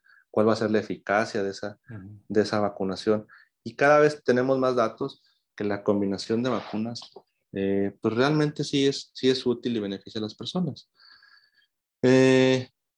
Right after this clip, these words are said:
Speaker 1: ¿cuál es la mejor vacuna? La que tengas disponible. Esa es la, la mejor vacuna. Así como empezamos la vacunación, que había ciertas dudas con una, con otra,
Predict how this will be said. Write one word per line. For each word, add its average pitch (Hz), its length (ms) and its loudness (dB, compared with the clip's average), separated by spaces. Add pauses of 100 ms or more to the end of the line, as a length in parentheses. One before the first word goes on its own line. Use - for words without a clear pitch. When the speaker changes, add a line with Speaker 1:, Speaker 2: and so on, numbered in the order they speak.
Speaker 1:
¿cuál 175 220 4
es 190 80 6
la 190 100 4
mejor 156 280 0
vacuna? 175 380 -2
La 147 100 -4
que - 80 -14
tengas 120 300 -4
disponible. 98 500 -8 (680)
Esa 127 460 0
es 127 60 4
la, 131 180 2
la 110 120 2
mejor 107 300 0
vacuna. 104 340 -4
Así 143 220 -2
como 156 180 0
empezamos 131 400 -2
la 131 60 0
vacunación, 131 840 -4
que 110 140 -6
había 107 200 -4
ciertas 117 360 -10
dudas 120 260 -4
con 104 240 -10
una, 117 280 -4
con 98 200 -10
otra, 110 360 -6